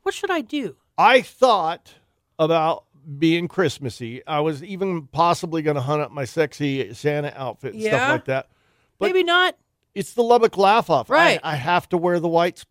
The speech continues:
Speaker 2: white
Speaker 1: Oh, you gotta
Speaker 2: tuxedo
Speaker 1: wear
Speaker 2: coat.
Speaker 1: the tuxedo coat. That's true.
Speaker 2: And I don't have anything Christmassy to wear underneath it.
Speaker 1: That's okay.
Speaker 2: So I think I'll wear my, uh, I Love Vagina t-shirt.
Speaker 1: Perfect.
Speaker 2: 'Cause that's
Speaker 1: That's very Christmassy.
Speaker 2: the holiday spirit.
Speaker 1: You know,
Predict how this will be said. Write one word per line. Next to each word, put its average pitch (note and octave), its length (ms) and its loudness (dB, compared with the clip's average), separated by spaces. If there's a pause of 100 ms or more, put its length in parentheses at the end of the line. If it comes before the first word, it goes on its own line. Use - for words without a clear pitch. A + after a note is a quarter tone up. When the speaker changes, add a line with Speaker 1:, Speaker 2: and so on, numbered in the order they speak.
(120)
Speaker 2:
white D#3+ 400 2
Speaker 1:
Oh, A#3+ 60 4
you C4 40 6 (120)
gotta - 20 -6
Speaker 2:
tuxedo B3 320 6
Speaker 1:
wear B3+ 140 6
Speaker 2:
coat. A#3+ 100 2
Speaker 1:
the B3 60 0
tuxedo C#4 520 -4
coat. F3 240 -2
That's F3+ 240 -10
true. D4+ 300 -10 (180)
Speaker 2:
And D3+ 180 -2
I E3 140 0
don't D#3+ 220 -2
have D#3+ 220 -6
anything E3 340 -6
Christmassy F3 580 -4
to C#3+ 80 -2
wear C#3 300 -2
underneath D3 520 -6
it. - 60 -8
Speaker 1:
That's G#3+ 240 0
okay. D#3 420 -4
Speaker 2:
So D#3 140 0
I D#3 80 2
think E3 180 -6
I'll D#3 140 0
wear D3+ 180 0
my, C#3+ 300 -4
uh, C#3 460 -8
I D3 100 -4
Love D3+ 280 -2
Vagina C#3 560 -8
t-shirt. C3 600 -12
Speaker 1:
Perfect. D#4 640 -2
Speaker 2:
'Cause C3+ 140 -4
that's D#3+ 240 0
Speaker 1:
That's C#4+ 320 -10 (100)
very D#4 300 2
Christmassy. D#3+ 640 -6
Speaker 2:
the D3+ 140 2
holiday E3 520 2
spirit. F#3+ 640 -2
Speaker 1:
You D#4 140 -2
know, C#4 240 0